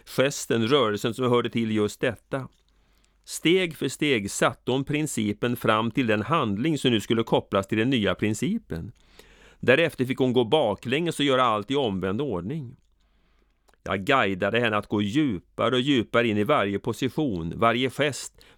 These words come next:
varje mening hon sa med mer och mer intensitet. Hela vägen tillbaka och så framåt igen på samma vis. Framåt igen en gång till och bakåt, fram och tillbaka,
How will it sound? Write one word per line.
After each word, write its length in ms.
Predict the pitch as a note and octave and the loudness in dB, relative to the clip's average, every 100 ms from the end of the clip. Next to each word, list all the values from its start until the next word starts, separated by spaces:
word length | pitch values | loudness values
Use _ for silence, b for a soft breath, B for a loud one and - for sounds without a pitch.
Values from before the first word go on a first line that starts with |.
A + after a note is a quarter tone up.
| b | b
varje 300 | G2+ A#2+ C3 | 2 4 4
mening 380 | C#3 C#3+ G#2 A2+ | 2 2 2 0
hon 140 | C#3+ | -2
sa 220 | - G2+ G2 | 2 2 2
med 160 | A2+ | 2
mer 420 | B2 F3 F3 E3+ | 2 0 -2 -2
och 120 | D3 C3+ | 0 2
mer 220 | G2+ G2 | 2 2
intensitet. 920 | G2+ A2 G#2 - B2 A2+ A#2 D2+ - b b b b b | 0 0 -2 0 0 0 -2 -6 -14 b b b b b
Hela 460 | E3 G3+ C3+ F#3 | 2 4 4 2
vägen 280 | E3+ E3 D#3+ | 2 0 0
tillbaka 560 | E3 C3 C3 C3 C#3 - b b | 0 2 0 0 -4 -4 b b
och 200 | b - | b -6
så 120 | - - | -2 -2
framåt 500 | - A#2 D3 F3+ E3+ | 2 2 2 -2 0
igen 180 | A#2+ | -2
på 80 | G2 | -2
samma 380 | - C3 G#2+ G#2+ | 0 0 2 0
vis. 540 | B2+ B2+ E2 - - _ _ _ _ - _ _ - | 0 -4 -6 -12 -18 _ _ _ _ -20 _ _ -6
Framåt 400 | C3 D3+ D#3+ E3 | -2 0 0 0
igen 120 | D3+ | 0
en 80 | D#3 | 0
gång 120 | D#3 | 0
till 280 | C#3+ D3+ A#2 | 0 2 2
och 80 | A2 | 2
bakåt, 360 | C3+ B2+ A2+ | 0 0 -4
fram 360 | - F3 G3 D#3+ | 0 2 2 -2
och 80 | C3+ | -2
tillbaka, 540 | A#2 C#3+ D3+ - | 0 0 -2 -6